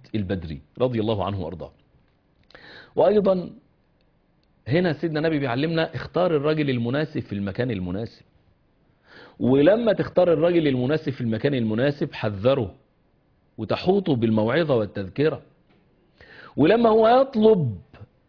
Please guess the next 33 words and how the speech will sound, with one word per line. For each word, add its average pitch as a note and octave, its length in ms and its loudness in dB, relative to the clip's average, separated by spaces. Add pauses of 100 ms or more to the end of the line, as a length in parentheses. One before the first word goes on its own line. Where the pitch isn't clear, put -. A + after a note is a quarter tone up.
الصرف، G3+ 680 0
يعني B2+ 300 2
يطلب D3+ 360 2
إن C3+ 160 4
هو E3 380 4 (760)
لا A3 260 4
يتحمل G3 400 -2
هذه F#3 160 2
المسؤولية E3+ 600 2
لعله D#3+ 540 2
لا F3 360 4
يقوى D3 540 0
عليها، D3 600 2 (360)
نقول D#3 140 -2
له: D3+ 80 2
"خلاص، - 720 -2 (1000)
لا F#3 160 4
نكرهك C#3+ 640 0
على G2 300 -4
ذلك". F2 500 -6 (680)
وده A#2+ 160 2
اللي F3 140 2
النبي E3+ 280 4
قاله G#3+ 400 2
لسيدنا D#3+ 360 0
أبو B2 160 0
مسعود C#3+ 220 -6
البدري، D3 360 0 (220)
قال E3 160 4
له: D#3 340 2
"لا F3+ 500 4
أكرهك C3+ 760 0
عليها"، B2+ 960 -4